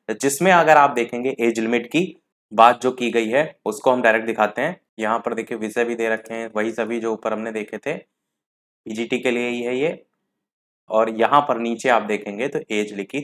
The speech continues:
तीस वर्ष से अधिक जो है वो नहीं होनी चाहिए। तो ये जो एज लिमिट आपकी तीस वर्ष से अधिक नहीं होनी चाहिए ना,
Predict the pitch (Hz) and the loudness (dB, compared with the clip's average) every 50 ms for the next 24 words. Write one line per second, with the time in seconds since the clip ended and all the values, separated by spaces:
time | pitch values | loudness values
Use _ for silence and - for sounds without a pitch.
0 | - - 127 120 117 113 104 104 104 98 - - 143 - - 104 - 107 107 104 | -6 -6 -4 -4 -4 -4 -4 -4 -4 -4 -4 -4 -4 -4 -4 -6 -6 -6 -8 -8
1 | - 98 95 95 98 113 117 107 104 104 101 98 92 95 92 - - 87 87 85 | -8 -10 -8 -6 -6 -6 -6 -6 -8 -8 -8 -8 -8 -10 -12 -12 -12 -14 -14 -16
2 | 85 _ _ _ _ _ _ _ _ _ _ _ - 117 113 123 156 175 170 175 | -20 _ _ _ _ _ _ _ _ _ _ _ -10 -6 0 4 4 4 6 6
3 | 170 165 160 156 143 139 139 135 143 147 143 - _ _ _ _ - 110 120 - | 4 4 4 2 0 -2 -2 -2 -2 -2 -4 -8 _ _ _ _ 4 4 4 4
4 | - - 143 143 - - 139 147 143 143 127 120 123 120 - - 131 120 117 120 | 4 -4 -6 -4 -2 0 0 0 0 2 2 2 2 2 2 2 2 4 2 0
5 | 117 120 110 107 107 107 104 107 104 - 110 107 131 170 190 | -4 -6 -6 -6 -4 -4 -6 -6 -6 -6 -6 -4 -4 -6 -6